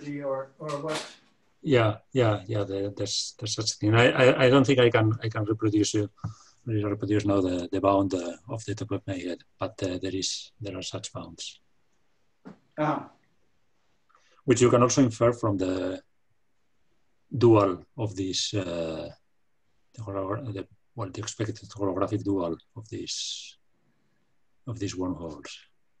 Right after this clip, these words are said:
Speaker 1: Yeah, so I'll maybe talk about the holographic thing in a moment. So th-, this was a flat space that, so, uh,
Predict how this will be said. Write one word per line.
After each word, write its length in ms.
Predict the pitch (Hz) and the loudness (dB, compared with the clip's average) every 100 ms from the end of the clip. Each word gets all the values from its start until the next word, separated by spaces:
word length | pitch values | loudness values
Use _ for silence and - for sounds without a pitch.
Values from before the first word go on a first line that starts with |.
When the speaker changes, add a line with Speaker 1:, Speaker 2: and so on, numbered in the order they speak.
| _ _ _ _ _ - _ - | _ _ _ _ _ -20 _ 0
Speaker 1:
Yeah, 340 | 226 247 - | 4 4 4
so 220 | 247 247 | 6 6
I'll 160 | 220 254 | 6 4
maybe 180 | 285 320 | 2 2
talk 200 | 294 302 | 2 2
about 200 | 285 262 | 4 4
the 60 | |
holographic 640 | 220 247 240 233 - 214 214 | 2 0 0 0 0 -2 -6
thing 180 | 220 | -6
in 120 | 202 196 | -4 -4
a 40 | |
moment. 360 | 202 185 160 185 | 0 0 0 2
So 120 | 208 | 2
th-, 120 | 226 | 2
this 180 | 254 302 | -2 -2
was 140 | 311 | -2
a 80 | 220 | -2
flat 320 | - 208 208 | 2 4 4
space 340 | - 190 165 - | 2 0 0 0
that, 240 | 160 160 | -2 0
so, 200 | 214 240 | 2 2
uh, 120 | 208 | 0